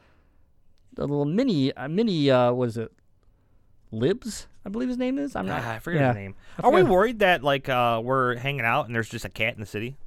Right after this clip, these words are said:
Speaker 2: Like,
Speaker 1: No,
Speaker 2: we're
Speaker 1: not at
Speaker 2: s-, like,
Speaker 1: all.
Speaker 2: we're squid. Like, they eat fish.
Speaker 1: Yeah, but that's okay.
Speaker 2: Yeah, but that, that's, uh, I don't know. I don't know. That's a little weird.
Speaker 1: This whole game is weird.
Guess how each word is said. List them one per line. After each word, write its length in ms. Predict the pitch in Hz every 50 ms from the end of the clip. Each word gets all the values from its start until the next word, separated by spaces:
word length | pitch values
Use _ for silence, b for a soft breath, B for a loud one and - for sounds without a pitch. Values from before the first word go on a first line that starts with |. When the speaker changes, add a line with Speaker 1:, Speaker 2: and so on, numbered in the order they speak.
| - - -
Speaker 2:
Like, 160 | - 220 330 339
Speaker 1:
No, 60 | 202
Speaker 2:
we're 80 | -
Speaker 1:
not 80 | 190 208
at 60 | 190 202
Speaker 2:
s-, 60 | 240
like, 100 | - 143
Speaker 1:
all. 60 | 131
Speaker 2:
we're 80 | 254 320
squid. 500 | 285 - - - - 240 285 285 180 110
Like, 200 | 101 131 147 143
they 80 | - 175
eat 300 | 202 - - 240 240 -
fish. 480 | - - 131 104 95 - - - - - - - - - - - - - - - - -
Speaker 1:
Yeah, 180 | 247 233 302 320
but 140 | - 202 202
that's 180 | 208 202 -
okay. 360 | 233 233 - 277 320 294 - - - - - - - - - - _ _ _ _ _ _ _ _ - - _ _ _ _ _ _ _ _
Speaker 2:
Yeah, 220 | 147 147 147 139 139
but 200 | 131 135 135 -
that, 240 | 160 170 180 185 -
that's, 300 | - 294 302 294 - -
uh, 100 | 226 202 -
I 180 | 214 220 226 214
don't 180 | 202 160 123
know. 260 | 117 110 104 104 92 - - _ _ _ _ _ - _ _ -
I 220 | 196 190 180 160
don't 160 | 139 117 104
know. 180 | 101 95 92 92
That's 220 | 107 123 135 - -
a 40 |
little 220 | 123 113 104 98 92
weird. 280 | 90 92 87 85 - - - b b b b b b b b b b b b b - - _ _ _ _ - - - -
Speaker 1:
This 240 | 156 160 208 202 -
whole 360 | - - 220 240 269 262 240
game 580 | 185 151 143 143 151 170 180 190 202 196 175
is 160 | 143 131 117 120
weird. 520 | 110 113 117 107 95 98 98 98 - -